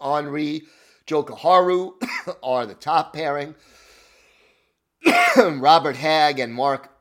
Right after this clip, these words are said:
Pysyk, uh, are the second pairing, and then Casey Fitzgerald and Jacob Bryson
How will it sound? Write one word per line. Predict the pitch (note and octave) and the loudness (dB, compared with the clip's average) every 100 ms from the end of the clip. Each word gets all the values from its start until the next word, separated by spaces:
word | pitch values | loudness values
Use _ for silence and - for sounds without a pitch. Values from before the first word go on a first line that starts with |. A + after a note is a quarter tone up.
| _ _ | _ _
Pysyk, | E3 E3+ D#3+ D3+ - _ | -8 -6 -6 -8 -12 _
uh, | A2+ A#2+ A2+ A2+ - | -4 -2 -2 -6 -10
are | A#2+ A#2+ A#2 | -4 -2 -2
the | G#2 G2 | -6 -16
second | F2+ F#3+ G#3 F3+ C3+ | -10 -4 -2 -2 -8
pairing, | C#3+ C3 B2+ B2 | -4 -4 -2 -6
and | A#2+ | -6
then | B2 | -8
Casey | B2 D#3 C#3 C3+ | -8 -10 -10 -14
Fitzgerald | B2 A2+ - B2+ B2+ B2 G#2+ | -12 -14 -8 -4 -2 -4 -6
and | G2 | -12
Jacob | C3 C3 B2 F#2+ - | -8 -8 -8 -14 -8
Bryson | A#2 C#3+ - G2 E2 | -6 -6 -6 -16 -18